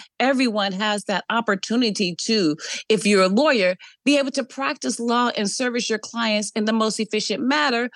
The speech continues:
Or, you know, if you are a legal entrepreneur, be able to converse with other legal tech gurus. We put a lot of time and effort into this show this year. We had so many submissions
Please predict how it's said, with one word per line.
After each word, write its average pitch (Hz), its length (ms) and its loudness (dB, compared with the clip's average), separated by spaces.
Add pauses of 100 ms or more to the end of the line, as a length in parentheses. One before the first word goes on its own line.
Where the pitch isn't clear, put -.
(380)
Or, 285 360 4
you 285 180 -2
know, 247 280 -2 (120)
if 220 220 2 (480)
you 233 320 2
are 247 340 2 (180)
a 233 400 2 (220)
legal 226 800 2 (240)
entrepreneur, 233 800 2 (500)
be 285 180 4
able 311 140 0
to 294 120 -4
converse 247 760 -2
with 196 220 -2 (400)
other 247 300 2
legal 214 340 -2
tech 185 360 -4
gurus. 139 760 -2 (100)
We 262 200 4
put 359 140 0
a 359 60 4
lot 277 440 2
of 240 80 -2
time 190 320 -2
and 175 120 -4
effort 160 300 -2
into 165 220 -2
this 160 160 0
show 151 540 0
this 160 280 -2
year. 160 240 2
We 202 240 0
had 208 300 -2
so - 640 -2
many 190 260 -4
submissions 147 800 -4